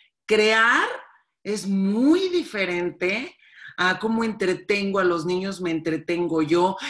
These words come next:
¿Qué series hay en Netflix? ¿Qué tal que haces un, además, más allá del encierro, te echas una introspectiva a ver qué requieres tú de ti? Tal vez.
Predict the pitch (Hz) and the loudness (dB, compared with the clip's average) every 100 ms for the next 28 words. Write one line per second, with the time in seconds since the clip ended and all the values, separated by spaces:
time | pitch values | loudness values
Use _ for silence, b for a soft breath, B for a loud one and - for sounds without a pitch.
0 | B 320 330 370 359 359 339 320 320 320 | B -2 -2 0 2 2 0 0 2 2
1 | 302 294 294 - 254 - - 294 294 285 | 2 2 0 -4 -6 -6 -8 -8 -6 -6
2 | 294 311 302 269 262 262 277 254 254 240 | -4 -4 -4 -4 -4 -4 -8 -8 -10 -12
3 | - B B B _ - 208 220 226 247 | -20 B B B _ -8 -6 -4 0 0
4 | 277 - - - 247 277 320 285 285 269 | 0 -4 -12 -4 -4 -2 -2 0 0 0
5 | 202 170 - 202 196 226 233 247 254 277 | -2 -2 0 0 2 2 2 -2 -2 -4
6 | 269 240 233 247 226 185 180 - 151 - | -4 -2 -2 -2 -2 -2 -2 -4 -6 -2
7 | 185 208 190 196 196 B B _ - 285 | 0 0 0 -2 -4 B B _ -2 0
8 | 294 294 - 254 262 240 - - 226 226 | 2 0 0 0 0 -2 -6 -8 -4 0
9 | 196 - 208 202 123 - _ _ _ _ | -2 -4 -6 -4 -4 -8 _ _ _ _
10 | _ _ _ _ _ _ _ _ _ _ | _ _ _ _ _ _ _ _ _ _
11 | _ _ _ _ - 139 131 120 160 - | _ _ _ _ -4 -2 -2 -4 -6 -8
12 | - - | -14 -16